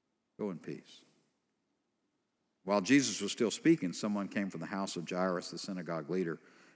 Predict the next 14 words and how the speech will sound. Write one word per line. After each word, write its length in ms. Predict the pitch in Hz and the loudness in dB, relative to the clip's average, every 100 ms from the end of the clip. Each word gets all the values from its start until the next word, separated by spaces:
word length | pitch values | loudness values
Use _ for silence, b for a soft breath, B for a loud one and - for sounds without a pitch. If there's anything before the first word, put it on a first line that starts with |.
| b | b
"Your 100 | 185 | -2
daughter 340 | 87 87 85 90 | 0 0 0 0
is 120 | - | -2
dead, 300 | 82 64 71 _ _ _ _ _ _ _ _ _ | -6 -8 -12 _ _ _ _ _ _ _ _ _
so 60 | 104 | -2
don't 200 | 107 98 | 0 2
bother 300 | 98 82 78 | 2 2 -2
the 120 | 76 | -6
teacher 400 | - 85 - 76 | -6 -6 -4 -8
anymore." 420 | 69 73 71 65 - _ _ _ _ _ _ _ _ _ _ _ _ _ _ _ _ _ _ _ _ _ _ | -8 -10 -12 -14 -20 _ _ _ _ _ _ _ _ _ _ _ _ _ _ _ _ _ _ _ _ _ _
All 440 | 92 98 95 98 92 - _ _ _ _ _ _ - | -4 0 0 -2 -6 -18 _ _ _ _ _ _ -4
hope 360 | 92 82 - - _ _ _ _ _ - | -2 -2 -6 -20 _ _ _ _ _ -14
is 120 | - | -12
gone. 300 | - 76 69 | -10 -12 -14